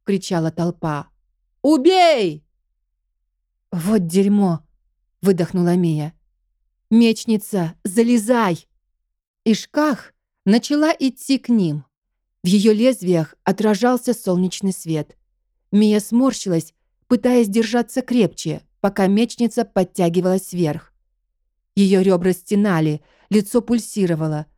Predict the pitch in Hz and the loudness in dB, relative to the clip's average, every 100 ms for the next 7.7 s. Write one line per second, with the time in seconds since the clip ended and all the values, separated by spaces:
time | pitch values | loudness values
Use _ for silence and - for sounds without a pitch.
0 | _ _ 202 190 285 208 202 - 208 214 | _ _ -10 -2 0 2 0 -2 -2 -2
1 | 208 202 208 202 - 214 175 170 156 147 | -2 0 0 0 0 -2 -2 0 0 -2
2 | 165 _ _ _ _ _ - 240 262 254 | -8 _ _ _ _ _ 0 2 2 0
3 | 208 240 226 233 247 240 202 180 165 _ | 0 2 0 0 0 0 0 -2 -2 _
4 | _ 226 254 262 277 277 269 - - 196 | _ 2 4 4 2 2 2 0 -2 -2
5 | 190 190 - 262 254 185 147 - _ _ | 0 -4 -4 -2 0 0 -2 -8 _ _
6 | _ 240 269 285 285 294 214 214 240 226 | _ 0 2 2 4 2 2 -2 0 -2
7 | 214 214 202 - 262 285 196 | 0 -4 -4 -2 0 0 -2